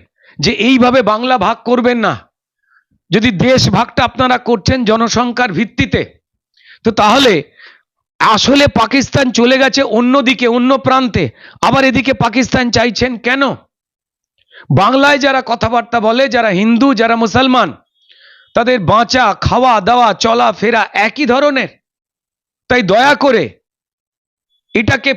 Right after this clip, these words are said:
পাকিস্তানে নেবেন না। তারপর যখন তারা নেবেই ঠিক হয়ে যায়, তখন বাংলাদেশের জন্ম হয়নি। সেই সময় শ্যামাপ্রসাদ মুখোপাধ্যায়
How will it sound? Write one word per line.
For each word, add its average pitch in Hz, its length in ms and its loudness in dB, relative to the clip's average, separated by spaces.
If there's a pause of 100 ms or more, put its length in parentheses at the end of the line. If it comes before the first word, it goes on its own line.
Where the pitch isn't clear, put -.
পাকিস্তানে 247 540 -2
নেবেন 226 300 0 (100)
না। 127 80 -6 (1500)
তারপর 240 340 0 (120)
যখন 254 240 -2
তারা 247 220 2
নেবেই 247 380 2 (100)
ঠিক 233 200 -2
হয়ে 202 200 -2
যায়, 240 200 2 (1040)
তখন 196 240 0
বাংলাদেশের 233 540 0
জন্ম 233 240 0 (120)
হয়নি। 262 300 0 (1080)
সেই 247 220 0
সময় 262 300 0
শ্যামাপ্রসাদ 233 540 0
মুখোপাধ্যায় 214 580 -2